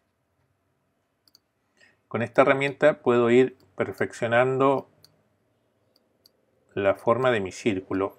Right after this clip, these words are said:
Si es necesario agregar más puntos de ancla, lo va a hacer, o elimina algunos, y me va a ayudar, por ejemplo,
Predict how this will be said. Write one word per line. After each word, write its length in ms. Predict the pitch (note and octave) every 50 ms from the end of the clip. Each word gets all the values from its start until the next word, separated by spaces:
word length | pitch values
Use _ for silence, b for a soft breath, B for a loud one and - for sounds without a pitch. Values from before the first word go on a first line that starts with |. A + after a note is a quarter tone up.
| _
Si 160 | - - -
es 60 | A2+ A2+
necesario 500 | G#2 - B2 - - - C3 B2 B2 A2
agregar 320 | G#2 G2 G2+ G#2+ A2 A2
más 140 | G#2+ G#2+ -
puntos 360 | - - A2 G#2+ - A2+ G2
de 100 | G2 G2
ancla, 240 | A2 B2 - - C3+
lo 120 | G#2+ F#2
va 60 | E2
a 40 | -
hacer, 300 | - - - C3 C3 - b b b b b b b b b b b _
o 200 | - G#2 G#2+ A2
elimina 340 | G2+ G2 F#2+ G2 G2 F#2+ F#2
algunos, 560 | F#2+ G2+ B2+ C#3+ C#3+ C3+ C3+ C#3+ D3 - b b b b b b b b b _
y 260 | _ B2 B2 C3+ C#3+ C3+
me 160 | A2 G2+ G2
va 100 | G2 G2
a 40 | G#2
ayudar, 400 | G2+ G2+ G2 G2+ G#2+ A#2 - - _
por 140 | - - G#2
ejemplo, 520 | F#2+ - - A2 G#2+ G#2+ - A#2+ A#2 -